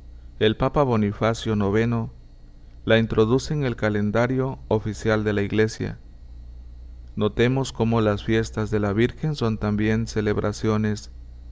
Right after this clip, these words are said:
del misterio de Cristo. Luego que María Santísima oyó del ángel Gabriel que su prima Isabel también esperaba un hijo, sintióse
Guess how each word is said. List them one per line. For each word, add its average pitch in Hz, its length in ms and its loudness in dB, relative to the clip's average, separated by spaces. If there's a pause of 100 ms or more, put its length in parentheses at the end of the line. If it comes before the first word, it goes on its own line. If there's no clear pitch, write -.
(240)
del 110 220 6
misterio 117 520 2
de 110 140 4
Cristo. - 480 -4 (1500)
Luego 143 340 4
que 143 120 0
María 113 400 4
Santísima 107 800 -2 (760)
oyó 120 260 8
del 156 180 2
ángel 120 340 4
Gabriel 117 440 2
que 113 140 -2
su 107 160 -2
prima 123 320 0
Isabel 110 600 0 (360)
también 113 420 2
esperaba 110 540 2
un 107 120 2
hijo, 123 380 -4 (920)
sintióse 131 840 2